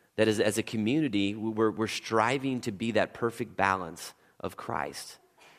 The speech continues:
And I need your help to do that, <clears throat> because if people only saw me, they would see an incomplete picture of Christ, me in, in, in my, my, uh, natural nature,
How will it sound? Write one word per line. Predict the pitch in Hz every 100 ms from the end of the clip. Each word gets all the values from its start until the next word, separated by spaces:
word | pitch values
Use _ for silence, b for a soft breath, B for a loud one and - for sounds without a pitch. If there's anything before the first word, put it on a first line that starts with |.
| b b
And | - 92
I | 117
need | 127 107
your | 113
help | 117 120 113
to | -
do | 101 110
that, | 117 117 120 - _ b b b b b -
<clears throat> | 139 127 98
because | 110 117 104 98
if | 104 - -
people | 175 165 127
only | 135 151
saw | 120 135 127
me, | 113 123
they | 117
would | 110
see | - 107
an | 104
incomplete | 110 113 110 113 95
picture | - 95 - 95
of | 95
Christ, | - 92 80 - 101
me | 101 117
in, | 104 98
in, | 101 98
in | - 98 98
my, | 95 95 92 b b b b b b b b
my, | 98 95 95
uh, | 95
natural | 87 90 98 - - 95 90
nature, | 90 90 - - 113